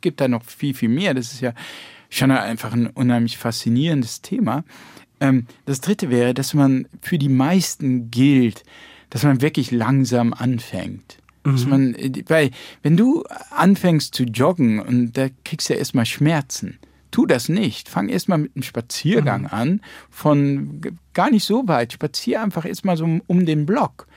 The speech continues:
Speaker 1: wenn du dich nie bewegst.
Speaker 2: Mhm.
Speaker 1: Und dann guck mal, wie, wie das für dich ist. Oder radeln nur ein Stück weit. Und, und dann kannst du ja mal, kannst du dich dafür belohnen, indem du sagst, okay, ich mach meinen Kaffee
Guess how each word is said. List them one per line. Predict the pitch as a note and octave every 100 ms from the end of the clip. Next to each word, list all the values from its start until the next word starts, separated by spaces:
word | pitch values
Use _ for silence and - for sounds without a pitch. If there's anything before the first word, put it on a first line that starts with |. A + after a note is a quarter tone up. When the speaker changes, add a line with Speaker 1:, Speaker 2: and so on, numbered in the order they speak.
| _
Speaker 1:
wenn | C3+
du | B2+
dich | A#2+ A#2+ C#3
nie | D3+ C#3+
bewegst. | A2+ A2 G2 - - - - -
Speaker 2:
Mhm. | C3 A#2+ - - -
Speaker 1:
Und | D#3+
dann | F#3+
guck | F#3 A#3 A3
mal, | F#3 C#3+
wie, | D#3 -
wie | D3+
das | C#3 E3 E3+
für | - D3
dich | B2 A2+
ist. | - A2 -
Oder | C3+
radeln | C3 C#3+ D#3+ E3 D3 C3 C#3 -
nur | C#3+ D3 D3+
ein | D3
Stück | C#3 - - A#3+
weit. | A#2 G#2+ A2 A#2 -
Und, | D3+ E3 -
und | - E3 D3
dann | A#3+ C4+ C4 - _ _ _
kannst | - F3+
du | G3
ja |
mal, | F#3 F3 E3+ D3+ A#2+ -
kannst | A2+ G#2+
du |
dich | A2+ G#2+
dafür | G#2+ - A2
belohnen, | G#2 C#3+ G#3 A3+ G3+ G3+ G#3 -
indem | A#2+ A#2+ A#2+
du |
sagst, | A#2+ A#2+ -
okay, | B2+ E3 F3 - - - -
ich | -
mach | D3+
meinen | E3+ C#3+ C3
Kaffee | - F3+ - F#3